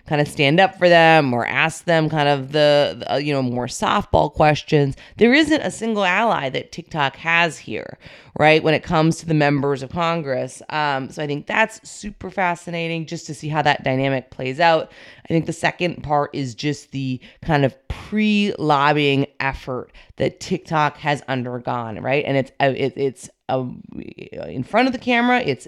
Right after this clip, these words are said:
also behind the scenes. The fact that, uh, Chu has met with every single member on the House Energy and Commerce panel except for,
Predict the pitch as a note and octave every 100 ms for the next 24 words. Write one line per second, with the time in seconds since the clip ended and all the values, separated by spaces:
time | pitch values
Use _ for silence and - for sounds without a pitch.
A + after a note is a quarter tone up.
0 | - D3+ F3 E3+ B2 - E3 F3 E3 G#3+
1 | E3+ E3 D#3 - - - C3+ F3 D#3+ -
2 | D#3+ C#3+ C#3 - - - - D#3 C#3 -
3 | F#3+ E3+ C3+ D3+ D#3 D3+ C#3 C3+ - D3+
4 | D3+ D3+ - D3+ C3 B2+ C#3+ D3 D3 C#3+
5 | C3 B2 B2 C#3 C#3 C#3 - C3+ C3+ B2+
6 | B2+ B2+ C3+ B2+ B2+ D3 C3+ - B2+ -
7 | - - - - D3 C#3+ C#3+ D#3+